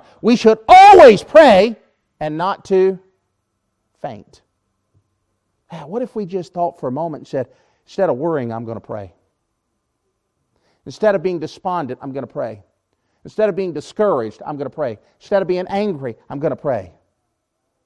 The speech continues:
That's what God wants us to do.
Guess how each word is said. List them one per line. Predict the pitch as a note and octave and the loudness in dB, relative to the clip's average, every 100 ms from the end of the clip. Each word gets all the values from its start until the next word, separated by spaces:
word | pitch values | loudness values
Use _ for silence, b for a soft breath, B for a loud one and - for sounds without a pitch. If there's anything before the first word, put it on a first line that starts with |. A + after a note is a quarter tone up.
| _ _ _ _ _ _ _ _ _ _ _ _ _ _ _ _ _ _ _ _ _ _ _ _ | _ _ _ _ _ _ _ _ _ _ _ _ _ _ _ _ _ _ _ _ _ _ _ _
That's | F#3 | -18
what | - | -12
God | C#3 C#3 | -6 -6
wants | C3 C#3 | -6 -14
us | D3 | -20
to | - | -18
do. | A2+ G#2 | -18 -18